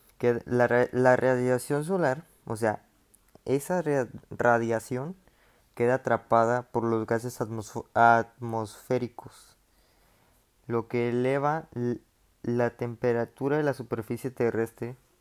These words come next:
Algunos científicos estiman que si el nivel de dióxido de carbono se duplica del nivel que tenía antes de la revolución industrial, la temperatura global promedio aumentaría dos grados centígrados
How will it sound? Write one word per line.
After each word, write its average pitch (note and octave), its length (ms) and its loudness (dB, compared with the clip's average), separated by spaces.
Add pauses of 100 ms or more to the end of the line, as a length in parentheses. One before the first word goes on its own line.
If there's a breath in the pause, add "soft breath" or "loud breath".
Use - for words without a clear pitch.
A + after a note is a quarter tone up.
(1700 soft breath)
Algunos B2 440 0
científicos B2 640 -6
estiman B2 520 -6
que A#2+ 220 -2
si A#2+ 160 -4
el A#2 100 -6
nivel A#2 240 -4
de C#3 120 0
dióxido C3+ 280 -2
de B2+ 80 -2
carbono A2+ 400 -4
se A#2+ 140 -2
duplica A2+ 440 -4
del A2 200 0
nivel G#2+ 400 -4
que A2+ 200 -6 (140)
tenía A#2+ 560 -2
antes A#2+ 300 -6
de A2+ 100 -4
la G#2+ 120 -2
revolución G#2+ 840 -6 (440 soft breath)
industrial, A#2 680 -4 (500 soft breath)
la A#2 120 -4
temperatura A#2 680 -2
global A#2 600 0
promedio A#2+ 540 -2
aumentaría A#2 800 -2 (120)
dos C3+ 380 -2
grados B2+ 300 -2
centígrados A2 760 -8